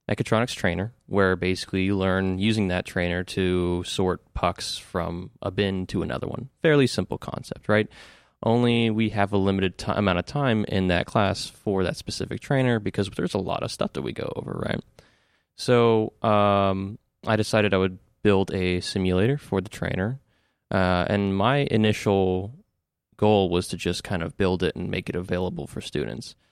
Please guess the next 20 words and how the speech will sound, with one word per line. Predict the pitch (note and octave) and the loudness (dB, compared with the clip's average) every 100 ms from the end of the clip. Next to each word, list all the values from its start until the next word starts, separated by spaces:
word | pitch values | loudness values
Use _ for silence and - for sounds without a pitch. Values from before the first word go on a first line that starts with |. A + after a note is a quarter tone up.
| _ _ - | _ _ 0
Uh, | G2 F2 E2 E2+ - | 2 4 2 -2 -6
Carol | - A2+ A2 G#2 G2+ - | 0 2 4 2 -2 -2
and, | F#2 F#2 F2+ | -2 -2 -2
uh, | F2+ F2+ | -4 -6
Steve | - A2 - | -4 -4 0
Hunter, | A2 G2+ F#2 | -2 0 0
actually | F2+ F2+ - F2+ | 0 -2 -6 -4
another | F#2+ F#2+ E2+ | 0 0 -2
very | - F2+ F2+ F2+ | -6 -4 -4 -4
important | E2 - E2+ F#2+ | -4 -4 -4 -4
person | - F#2 F#2+ | -6 -6 -6
here, | F#2+ F#2 - - _ - | -6 -6 -8 -20 _ -2
uh, | G2 E2 | 0 0
saw | - - G2+ F#2 | -2 2 4 4
this | F2 F#2+ - F2+ | 4 0 0 -4
and | F2 F2 | -2 -4
said, | - F#2 | -4 -4
"Hey, | G#2 F#2 | -2 -2
we | F2+ F#2+ | -2 0
can | G#2 F#2 F2+ | 0 0 -4